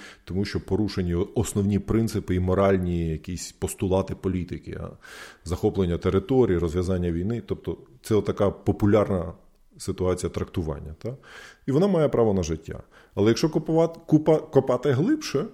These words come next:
то реалполітік полягає в тому, що Сполученим Штатам вигідно свій газ поставляти і свої технології. Для цього їм потрібно забанити Росію на цьому газовому ринку, які постачають газ у Європу,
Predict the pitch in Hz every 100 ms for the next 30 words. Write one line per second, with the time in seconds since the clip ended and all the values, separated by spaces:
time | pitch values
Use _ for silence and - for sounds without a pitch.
0 | _ _ _ 123 117 123 196 202 170 208
1 | 196 170 147 160 151 - 135 147 - 123
2 | 120 113 - - 120 127 135 123 - 101
3 | 110 95 101 98 104 98 - 120 95 76
4 | 71 - 80 - 78 76 73 - 101 -
5 | - - - - - 95 107 110 110 -
6 | 101 82 73 82 82 95 156 147 107 135
7 | 135 117 120 123 113 87 101 110 117 104
8 | 98 98 92 - 98 90 87 87 85 -
9 | 90 85 95 90 90 95 90 92 82 87
10 | 85 - _ _ 87 - 90 85 - -
11 | 92 101 95 90 87 82 85 - 107 160
12 | 254 254 226